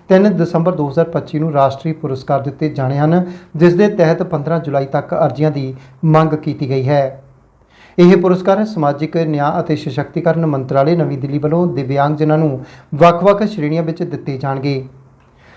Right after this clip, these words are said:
ਜ਼ਿਲ੍ਹਾ ਸਮਾਜਿਕ ਸੁਰੱਖਿਆ ਅਫਸਰ ਇੰਦਰਪ੍ਰੀਤ ਕੌਰ ਵੱਲੋਂ ਇਸ ਸੰਬੰਧੀ ਵਿਸਥਾਰ ਨਾਲ ਦੱਸਿਆ ਗਿਆ ਕਿ ਹਰ ਸਾਲ ਦੀ ਤਰ੍ਹਾਂ ਇਸ ਸਾਲ ਵੀ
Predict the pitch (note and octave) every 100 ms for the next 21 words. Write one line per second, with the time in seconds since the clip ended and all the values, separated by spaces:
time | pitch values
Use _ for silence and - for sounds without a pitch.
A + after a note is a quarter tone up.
0 | _ D#3+ F#3+ G3+ F3+ E3+ F#3 F#3+ F#3 F3
1 | D3 E3 D3 - F3+ E3 C#3+ D3 - C#3
2 | B2+ D3 D3 D3+ D#3 E3+ F3 E3 D3 D3
3 | D#3 D3+ D3+ D3 D3+ C#3 C3 - - D#3+
4 | F3 F3 E3 E3+ G3+ E3+ D#3+ F3 D#3+ D#3
5 | D#3 F3 D3+ D#3 D3 C#3 C#3 D3+ F3 D3+
6 | C#3 D3+ D3 D3